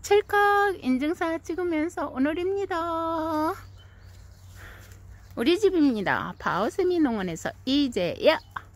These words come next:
꿈은 이루어졌다. 이렇게 영상 찍으며 오늘을 즐깁니다.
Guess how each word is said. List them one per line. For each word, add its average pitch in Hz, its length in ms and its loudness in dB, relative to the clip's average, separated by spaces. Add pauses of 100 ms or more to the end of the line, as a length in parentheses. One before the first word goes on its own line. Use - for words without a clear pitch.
(1400)
꿈은 392 460 2
이루어졌다. 214 760 -2 (1900)
이렇게 262 460 0
영상 302 460 2
찍으며 262 1040 0
오늘을 359 580 2
즐깁니다. 208 1200 -4